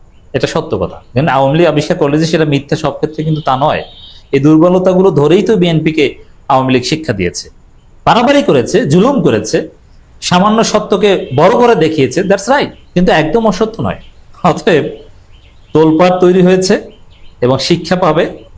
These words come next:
আওয়ামী লীগ যা আবিষ্কার করেছে, নতুন আরও ওরা আবিষ্কার হবে।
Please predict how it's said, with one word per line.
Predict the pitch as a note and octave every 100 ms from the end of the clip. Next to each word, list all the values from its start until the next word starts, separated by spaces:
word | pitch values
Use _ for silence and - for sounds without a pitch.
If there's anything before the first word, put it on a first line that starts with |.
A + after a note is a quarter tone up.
| -
আওয়ামী | - C3 C3+ D3
লীগ | D#3+
যা | D3+ D3+
আবিষ্কার | D3 D3+ E3+
করেছে, | D#3+ D#3+ D#3
নতুন | D#3+ C3+ D3+
আরও | C3+ A#2+ C#3+
ওরা | D3
আবিষ্কার | C#3 - F3
হবে। | D#3+ F3+